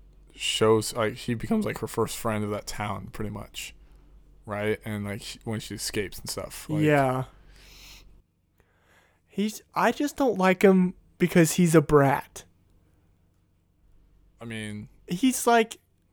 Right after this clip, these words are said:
Speaker 2: <sighs> I don't know. He's like the, he's clearly, like, the leader, kind of, of the pack.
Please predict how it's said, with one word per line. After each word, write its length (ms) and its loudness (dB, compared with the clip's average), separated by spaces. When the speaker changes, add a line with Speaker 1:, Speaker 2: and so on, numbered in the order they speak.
Speaker 2:
<sighs> 140 -20
I 100 -4
don't 140 -6
know. 220 -8
He's 220 2
like 180 4
the, 200 8
he's 280 0
clearly, 360 6
like, 240 6
the 100 4
leader, 500 4
kind 240 6
of, 100 2
of 140 0
the 100 2
pack. 480 2